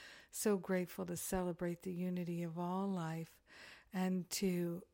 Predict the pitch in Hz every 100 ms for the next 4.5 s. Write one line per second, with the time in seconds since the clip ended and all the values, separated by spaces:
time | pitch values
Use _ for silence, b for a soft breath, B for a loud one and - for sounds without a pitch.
0 | - - - 226 220 - 220 202 - 190
1 | 196 202 220 - - 175 160 170 175 180
2 | 175 175 170 165 180 - 190 190 196 185
3 | 185 175 185 196 226 175 165 196 185 190
4 | 185 175 160 156 156